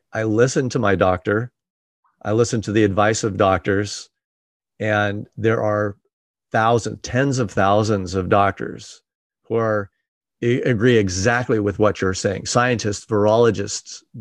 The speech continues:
immunologists, you know, not just nobodies, the very top of their field,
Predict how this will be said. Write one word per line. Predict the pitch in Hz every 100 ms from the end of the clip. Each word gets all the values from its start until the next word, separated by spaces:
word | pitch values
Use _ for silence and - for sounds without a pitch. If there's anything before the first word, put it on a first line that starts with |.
| 98 _ -
immunologists, | 120 120 113 110 110 107 104 -
you | 117
know, | 104
not | 117 127
just | 123 -
nobodies, | 117 113 107 95
the | 104
very | 101 120 117
top | 107 - 123 120
of | 92
their | 107 101
field, | 95 117 117 - -